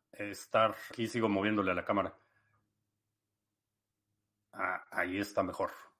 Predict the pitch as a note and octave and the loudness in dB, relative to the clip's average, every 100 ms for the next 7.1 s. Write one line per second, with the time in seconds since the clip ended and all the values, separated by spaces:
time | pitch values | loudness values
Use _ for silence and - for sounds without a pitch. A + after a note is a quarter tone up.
0 | _ _ G#2+ G#2 G2+ G#2 G2+ F2 - - | _ _ 0 2 0 0 -2 -4 -8 -6
1 | G2 - - _ - D3 B2+ G2 - F#2 | -6 -6 -14 _ -4 -2 0 -2 -6 0
2 | F#2 F#2+ - - - - - - - - | 2 2 -2 -16 -20 -20 -20 -20 -20 -20
3 | - - B2 A#2 A2 - - B2 A#2+ A#2+ | -20 6 10 12 10 2 10 12 12 12
4 | A#2 A#2 - _ _ _ - - - - | 12 8 -2 _ _ _ -10 -10 -10 -8
5 | C#3 D#3 F3+ F3 D#3 D3+ D#3 - D3 - | 10 12 12 12 12 12 12 8 8 10
6 | C3+ C#3 C3+ A#2 A2+ A2 B2+ - B2+ A#2+ | 10 10 6 0 2 6 6 6 2 2
7 | - | -6